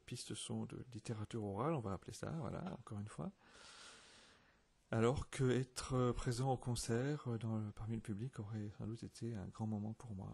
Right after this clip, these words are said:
et voilà. Mais là, on va dire que c'est la politique qui nous a, qui m'a empêché de, qui m'empêchera d'aller à ce concert. Voilà, de la politique, certainement, pas plus que ça. Voilà. Alors donc, euh,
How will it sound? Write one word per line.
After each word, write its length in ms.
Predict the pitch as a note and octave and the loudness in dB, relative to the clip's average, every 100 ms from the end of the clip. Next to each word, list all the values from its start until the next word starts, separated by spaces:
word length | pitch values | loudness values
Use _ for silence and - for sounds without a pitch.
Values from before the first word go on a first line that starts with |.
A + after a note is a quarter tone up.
| - - | -10 -10
et 40 | |
voilà. 240 | - - - _ - - - - - | -12 -14 -18 _ -20 -20 -20 -18 0
Mais 80 | A2 | 4
là, 120 | A2+ | 6
on 120 | B2 | 4
va 100 | B2 | 4
dire 220 | A#2 C#3 - | 4 2 0
que 80 | |
c'est 200 | B2 - | -2 2
la 80 | A#2 | 2
politique 600 | A2+ A#2+ B2+ - - - - | 4 2 0 -2 -6 -10 -8
qui 160 | G#2+ | -2
nous 160 | G#2+ G2+ | -2 0
a, 140 | G2+ G2+ G#2+ F#2+ - | -2 -2 -4 -6 -8
qui 100 | - | 0
m'a 120 | A#2 | 4
empêché 480 | A#2 A2+ A2+ - A#2+ | 4 4 0 -2 -2
de, 260 | A#2 G#2 A2 G#2+ A#2 B2+ _ _ _ - | 0 -2 -4 -8 -10 -14 _ _ _ -2
qui 100 | B2 | 2
m'empêchera 500 | A#2+ A#2+ - - C#3+ - - _ _ _ | 2 2 -2 -4 -6 -10 -20 _ _ _
d'aller 280 | A2 A2 A2 | 2 4 6
à 80 | A2 | 4
ce 80 | - | 0
concert. 340 | A2+ - - A2 _ _ - | -4 -4 -6 -8 _ _ -12
Voilà, 160 | G2+ - | -10 -6
de 80 | - | 0
la 100 | A2 | 0
politique, 580 | A#2 C3+ D3+ G2 - - - - _ _ - - | 2 2 0 -2 -8 -20 -20 -20 _ _ -20 -10
certainement, 500 | - A2 G#2+ F#2 F2 | -4 -2 0 -2 -2
pas 120 | F#2+ G2+ | -4 -4
plus 220 | G#2+ - | -4 -6
que 100 | A2+ | -6
ça. 180 | - - - _ _ _ _ _ _ _ _ _ _ _ - - | -8 -12 -14 _ _ _ _ _ _ _ _ _ _ _ -14 -4
Voilà. 240 | G#2+ G2 A#2+ - _ _ - - - - - | -4 -4 -6 -16 _ _ -20 -20 -20 -14 -2
Alors 260 | B2 B2 | 2 2
donc, 320 | B2 C#3+ F3 - | 2 0 0 4
euh, 1080 | B2 A#2 A2+ A2 A2 G#2+ G#2 G#2 G2 G2 | 6 6 6 6 4 4 2 2 0 0